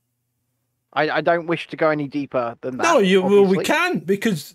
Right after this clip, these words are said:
Speaker 2: seriously, the channel would get banned.
Speaker 1: Um,
Speaker 2: It's ca-,
Speaker 1: but
Speaker 2: it's,
Speaker 1: I'm,
Speaker 2: it's, so you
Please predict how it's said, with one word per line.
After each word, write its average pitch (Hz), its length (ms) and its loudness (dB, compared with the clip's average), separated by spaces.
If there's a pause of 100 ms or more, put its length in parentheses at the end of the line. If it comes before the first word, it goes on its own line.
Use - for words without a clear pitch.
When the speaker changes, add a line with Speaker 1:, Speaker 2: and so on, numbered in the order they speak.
Speaker 2:
seriously, 170 720 -2 (120)
the 180 120 0
channel 143 400 0
would 156 140 -4
get 220 140 -10
banned. 330 420 -6 (1800)
Speaker 1:
Um, 170 140 0
Speaker 2:
It's 170 120 -2
ca-, 247 280 0
Speaker 1:
but 240 100 6
Speaker 2:
it's, 240 180 2
Speaker 1:
I'm, 233 140 4
Speaker 2:
it's, 233 140 0
so 311 80 0
you 294 60 4